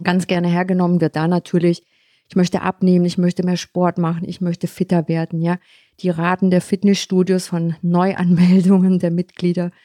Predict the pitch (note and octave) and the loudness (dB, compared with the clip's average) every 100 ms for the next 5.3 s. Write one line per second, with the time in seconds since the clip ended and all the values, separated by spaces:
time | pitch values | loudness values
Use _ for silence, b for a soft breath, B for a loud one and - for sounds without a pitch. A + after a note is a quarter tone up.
0 | b b b - A3+ A#3+ - - F#3 F3 | b b b 0 2 2 0 0 2 2
1 | E3+ G3 F#3+ F3+ F#3 b b b D#3+ F#3+ | 2 4 4 2 -2 b b b -4 -4
2 | - - A3+ G#3+ G3 - G3 A3+ G#3 F#3+ | -2 0 2 2 0 0 2 4 4 4
3 | G3 G3 - E3 E3 - E3+ F3+ - F3+ | 4 2 0 -4 -4 -6 -4 -4 -6 -6
4 | F3 - E3+ E3 D#3+ _ E3 E3 E3 F3+ | -6 -6 -4 -2 -4 _ 0 2 2 2
5 | F3+ - | -2 -10